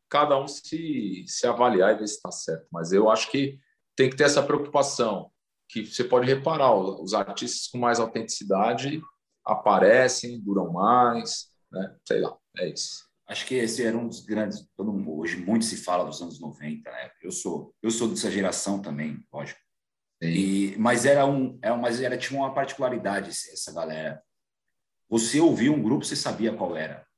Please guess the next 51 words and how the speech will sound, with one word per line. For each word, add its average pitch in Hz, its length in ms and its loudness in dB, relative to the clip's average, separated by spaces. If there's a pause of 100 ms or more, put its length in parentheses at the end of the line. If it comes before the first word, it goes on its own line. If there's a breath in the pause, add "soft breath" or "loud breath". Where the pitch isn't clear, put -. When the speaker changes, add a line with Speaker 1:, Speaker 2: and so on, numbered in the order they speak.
(160)
Speaker 2:
Hoje 117 220 4
é 120 40 2
meio 127 180 0
difícil. - 520 -8 (1040)
Speaker 1:
É. 87 340 -2 (300)
Speaker 2:
Hoje 87 240 -4
é - 20 0
meio 95 180 0
difícil, 104 440 -2
hoje 85 100 -4
é 90 40 -2
meio 90 160 -4
esse, 87 480 -6
meio 87 200 -6
que - 80 -8
se 98 140 -8
copia 98 320 -6
e 95 60 -8
cola 87 320 -6
que - 80 -14
você 85 140 -12
falou. 82 640 -10 (440)
É, - 100 -14
falta 98 320 -4
um 95 100 -4
pouco - 220 -8
dessa 92 480 -8 (180)
identidade 78 840 -10
aí 76 120 -8
da 73 120 -8
galera. 73 440 -12 (360)
Speaker 1:
É, 370 200 4
não 180 200 6
é 196 80 8
uma 208 480 4
crítica, 147 600 4
não 139 120 -4
tô, 156 60 0
Speaker 2:
Não. 233 240 8
Speaker 1:
assim, 160 300 0
criticando 123 680 0
e 120 40 0
nem 123 120 0
falando 139 400 4
mal, 104 460 2
nem 107 160 -6
tô 135 160 -4
dizendo 139 220 -4
que 151 80 -2
é 156 40 4
ruim. 156 400 -4